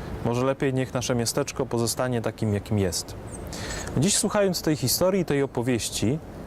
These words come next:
Jezusa, który wzywa, który powołuje, może i my powinniśmy zadać sobie pytanie:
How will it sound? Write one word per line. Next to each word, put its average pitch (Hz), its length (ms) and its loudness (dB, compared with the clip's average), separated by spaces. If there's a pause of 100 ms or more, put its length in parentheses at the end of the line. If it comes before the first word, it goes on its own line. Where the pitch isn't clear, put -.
(260)
Jezusa, 113 680 2 (640)
który 117 500 2 (260)
wzywa, 131 600 2 (640)
który 113 280 0
powołuje, 113 680 2 (680)
może 127 500 2 (180)
i 120 360 4 (300)
my 147 380 4
powinniśmy 117 580 0
zadać 117 340 0
sobie 110 220 0
pytanie: 87 460 -2